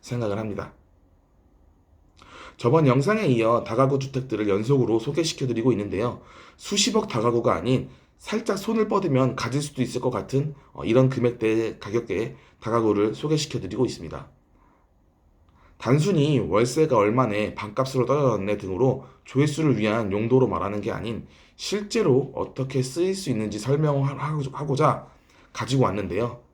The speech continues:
어, 시간을 내셔서 제 영상을 봐주시는 분들에게 조금이라도 더 유익하고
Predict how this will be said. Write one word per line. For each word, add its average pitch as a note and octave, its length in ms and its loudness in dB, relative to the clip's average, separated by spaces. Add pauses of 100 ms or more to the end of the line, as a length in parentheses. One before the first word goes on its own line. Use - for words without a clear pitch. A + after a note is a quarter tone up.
(140)
어, - 120 -14
시간을 F#3+ 380 0
내셔서 A#2 600 0
제 A2+ 160 -4
영상을 G#2 400 -2
봐주시는 G2 420 -6
분들에게 F#2 540 -4 (300)
조금이라도 B2+ 540 4
더 G2 180 -2
유익하고 A#2 680 -4